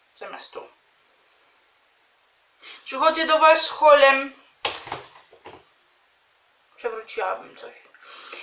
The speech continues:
I będę robić hol. Wydałam dużo pieniędzy ostatnio, więc uznałam, że ja wam pokażę, na co wydałam te pieniądze. Eee, be, be. I mamy, mamy trzy kategorie wydawanych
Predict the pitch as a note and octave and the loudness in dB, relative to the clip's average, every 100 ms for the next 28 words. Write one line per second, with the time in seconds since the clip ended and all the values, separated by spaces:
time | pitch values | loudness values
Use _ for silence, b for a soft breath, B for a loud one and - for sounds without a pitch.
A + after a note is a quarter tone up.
0 | B B3+ C4+ C4+ C4 B3+ A#3+ A#3+ A3+ A#3 | B 2 4 4 4 2 0 2 2 4
1 | B3 B3 - - - D4 F#3+ - - - | 6 4 2 -2 4 6 6 2 -10 -14
2 | - - - - - - - - B3 C#4 | -12 -12 -12 -14 -14 -16 -12 -6 4 8
3 | D4+ D4 C#4+ D4+ D4+ D4+ C#4 B3+ C4 B3+ | 8 6 2 -2 -2 -2 -4 -4 -4 -4
4 | - - - - - - G3+ G3+ G#3+ A#3 | -8 -8 -8 -8 -8 -12 -12 -12 -14 -16
5 | A#3 A#3+ A#3+ A#3+ A#3 A3 A#3 A#3 A#3 C4+ | -8 0 0 0 0 2 4 2 -2 -4
6 | C4 D4+ B3+ A3 - G3+ G3+ G3 G3 F#3+ | -4 -2 0 -4 -6 -10 -6 -4 -4 -8
7 | - G#3+ G#3 G3 F#3+ - - B B B | -14 -12 -12 -12 -12 -14 -14 B B B
8 | B B B B - C#4 C4 B3 A#3 G#3 | B B B B 2 6 8 8 6 2
9 | G3+ G3+ G#3 G3+ B3+ B3+ C4 C4+ C#4 C#4 | -4 -6 -6 -6 -2 4 4 4 2 2
10 | C#4+ C#4 B B B B B - C4 D4+ | 0 -6 B B B B B -4 0 2
11 | D#4 F4+ F4 E4 D#4 D4 C#4+ B3 G#3+ G#3+ | 2 2 2 2 0 -2 2 2 4 0
12 | G#3+ A3+ A3 A3 G#3+ A3 | -2 -4 -2 0 0 -2